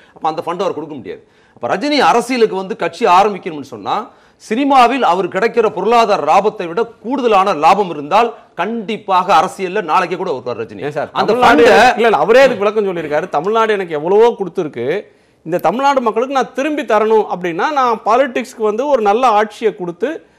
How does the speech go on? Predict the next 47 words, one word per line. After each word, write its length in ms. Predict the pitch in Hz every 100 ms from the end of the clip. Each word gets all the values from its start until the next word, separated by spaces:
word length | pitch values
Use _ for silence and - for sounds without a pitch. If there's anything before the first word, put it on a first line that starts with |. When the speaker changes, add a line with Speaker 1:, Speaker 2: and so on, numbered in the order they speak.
| _
Speaker 2:
அந்த 180 | 208 208
மக்களுக்கு 440 | 202 220 226 277
நான் 180 | 277 214
வந்து, 220 | 202 254
நான் 240 | 226 208
எ-, 240 | 196 185 240
நான் 260 | 214 202
என்னுடைய 440 | 196 208 226 233 214
நன்றியை 520 | 196 202 247 247 269
நான் 140 | 240
அப்படி 240 | 214 190 220
வெளிப்படுத்துவேன்." 520 | 220 226 202 180 180
Speaker 1:
அதான், 120 | 240
கட்சி 300 | 214 214 302
ஆரம்பிக்கணும்ல, 680 | 262 277 269 269 262 226 139
கட்சி 240 | 175 185
ஆர-, 220 | 226 202 202
எப்படி 260 | - 247
ஆரம்பிக்க 300 | 208 202 165
முடியும்? 260 | 147 120 92
அதுக்கு 260 | 143 175
fund 60 | 226
வேணும், 360 | 226 196 151 202
எலெக்ஷன்ல 300 | 208 202 180
நிக்கணும்ல. 460 | 190 196 202 185 - _ _
அப்ப 180 | 139 147
எலெக்ஷன்ல 440 | 151 254 254 269
நிக்கணும்னா, 760 | 202 - 254 202 135 143 214 220 - _
பின்னால 380 | 214 247 233 214 -
fund, 280 | 202 202
நான் 220 | 165 170 202
என்ன 120 | 220
நினைக்கிறேன்னா, 500 | 156 135 127 151 160
இந்த 200 | 147 151
Speaker 2:
சார், 260 | 220 202
Speaker 1:
விஷயத்துல 60 | 135
Speaker 2:
சின்ன 260 | 127 285 302
சின்ன 280 | 311 294 247
கட்சிகளுக்கு, 920 | 233 285 262 233 220 262 277 226 226
அ, 80 | 185
நீங்க 200 | 170 180
சொல்றது 320 | 196 220 214
உண்மை. 280 | 185 202 165
இன்னைக்கு 260 | 165 170 160
வந்து 180 | 165 226
தேர்தல்ல 460 | 190 202 208 190
நிக்கிறதுன்னா 500 | 175 175 175 165 180